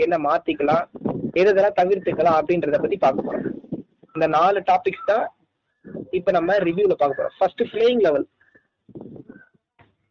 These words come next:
பிளேயிங் லெவல்ல ஏதாவது சேஞ்ச் இருந்ததா?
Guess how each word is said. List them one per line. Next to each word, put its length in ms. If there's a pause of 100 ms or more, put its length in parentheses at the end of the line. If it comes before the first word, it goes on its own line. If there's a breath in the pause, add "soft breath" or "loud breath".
(420)
பிளேயிங் 360
லெவல்ல 320 (180)
ஏதாவது 220 (100)
சேஞ்ச் 220
இருந்ததா? 340